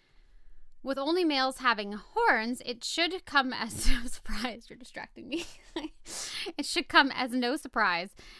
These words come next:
that the males will spare, uh, will spar with one another when there are females in estrus to fight over mating rights.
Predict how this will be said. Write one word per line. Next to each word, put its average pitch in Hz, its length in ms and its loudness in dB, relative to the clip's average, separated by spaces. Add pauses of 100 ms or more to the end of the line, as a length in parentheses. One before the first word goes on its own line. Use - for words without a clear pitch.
(160)
that 214 320 4
the 233 60 -2
males 247 540 2
will 262 220 -2
spare, 240 580 0
uh, 226 140 2
will 240 140 0
spar 320 380 8
with 269 200 -2
one 247 200 0
another 226 460 0
when 233 260 -2
there 214 220 0
are 196 200 0
females 208 540 -4
in 196 100 -12
estrus 240 540 -2
to 247 100 -4
fight 202 340 -2
over 190 260 -8
mating 170 340 -10
rights. - 420 -4